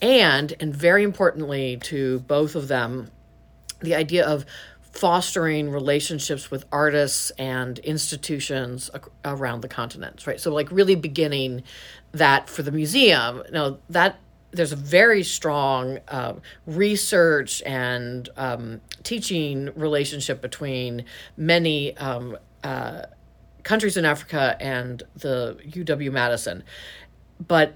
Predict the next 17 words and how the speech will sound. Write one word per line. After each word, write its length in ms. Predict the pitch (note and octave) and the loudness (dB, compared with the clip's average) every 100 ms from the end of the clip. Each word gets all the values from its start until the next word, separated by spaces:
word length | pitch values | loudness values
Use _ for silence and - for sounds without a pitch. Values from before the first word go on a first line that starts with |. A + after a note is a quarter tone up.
| - | -2
um, 560 | D3 C#3 C3 B2 B2 C#3+ - _ | 0 2 0 -4 -8 -12 -16 _
not 220 | E3 G#3+ | 2 2
the 60 | A3 | 0
museum, 600 | A3 G#3+ A#3 A#2 - - - _ - | 0 2 2 2 -4 -18 -20 _ -20
right? 200 | D#2+ - | -18 -16
So, 300 | - D#3+ C#3+ C#3+ - - - | -4 -2 -2 -4 -12 -20 -18
so 440 | - A3 G3+ F#3 - _ - | 2 6 6 4 -6 _ 0
they 180 | G#3+ | 2
started 380 | C4+ - E4+ F4+ | 4 4 4 2
this 100 | - | -4
conversation 540 | - C#4+ C4+ E4 E4 B3+ | -2 -2 0 -2 0 -4
with 160 | A3+ | -2
me 160 | F3+ E3+ | -2 -2
in 100 | E3+ | -2
twenty 300 | G3 F#3 F3+ | -2 -2 -2
eighteen, 800 | E3+ - F3 C#3+ C3+ E3+ A#3+ - _ - | -4 -4 -4 -4 -4 -6 -8 -12 _ -4
and 540 | D#3+ D#3 D#3+ E3 | 0 2 2 -2